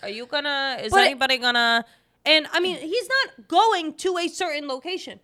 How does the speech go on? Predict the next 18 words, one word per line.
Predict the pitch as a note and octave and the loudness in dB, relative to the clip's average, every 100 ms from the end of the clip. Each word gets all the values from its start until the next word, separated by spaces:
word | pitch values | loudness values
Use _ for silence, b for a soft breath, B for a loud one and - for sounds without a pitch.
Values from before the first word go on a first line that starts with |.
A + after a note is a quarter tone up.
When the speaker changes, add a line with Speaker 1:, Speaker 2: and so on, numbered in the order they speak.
| _ | _
Speaker 1:
He's | F#4 G4+ - | -4 -2 -2
just | G4+ - _ - | -4 -6 _ -4
in | E4 F4 F4 E4 D4+ C4+ | -2 0 -2 -4 -4 -2
the | C#4 | 2
middle | C4+ B3 | 2 0
of | A3 | -2
the | G#3+ | -4
road. | F#3+ - _ _ _ _ _ _ _ _ - | -4 -6 _ _ _ _ _ _ _ _ 0
Like, | C#4 C4+ - | 0 0 2
as | D4+ E4 D#4 | 4 4 0
cars | E4 E4 D4 | 0 0 0
are | D4 | -6
supposed | - E4+ A4 A4 | -8 -2 -2 -2
to | F4+ | -2
be | G4 | 0
going, | G4+ G4 F#4+ F4+ b b | 2 2 0 -6 b b
it's | - - | -8 -2
like, | G#4+ G4+ | -2 -2